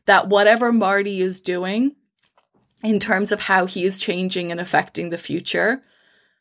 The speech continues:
doesn't really matter so long as the parents still get together at the dance.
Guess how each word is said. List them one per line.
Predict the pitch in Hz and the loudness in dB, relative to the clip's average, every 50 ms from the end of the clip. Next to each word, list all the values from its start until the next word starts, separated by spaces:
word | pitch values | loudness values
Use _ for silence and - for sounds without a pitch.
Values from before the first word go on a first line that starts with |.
| _ _ _ _ _ _ | _ _ _ _ _ _
doesn't | - 226 226 226 226 240 - - | 2 2 2 4 2 0 -2 -4
really | 180 190 196 196 196 196 190 185 180 | -2 0 0 2 2 0 -2 -4 -6
matter | 175 165 160 160 170 180 202 214 240 269 269 _ _ _ _ _ _ _ _ _ _ _ _ _ _ _ | -6 -6 -4 -2 -2 -2 -2 -4 -4 -6 -10 _ _ _ _ _ _ _ _ _ _ _ _ _ _ _
so | - - - - 214 202 | -6 -4 0 2 2 2
long | 196 202 196 196 196 190 | 4 4 2 2 2 -2
as | 190 185 185 | -6 -6 -6
the | 190 180 | -8 -8
parents | - - 208 190 175 160 160 170 - - - | -6 -2 -2 0 0 -2 -4 -8 -10 -8 -6
still | - - - 208 180 180 180 | -6 -2 -2 0 0 0 -2
get | 190 175 180 185 | -4 -6 -6 -6
together | - 165 175 170 170 - 165 156 | -8 -4 -2 -2 -2 -2 -2 -4
at | 156 143 - | -4 -6 -6
the | 165 | -8
dance. | 156 160 147 - - - - _ - - - - | -6 -4 -6 -6 -6 -12 -18 _ -12 -12 -12 -12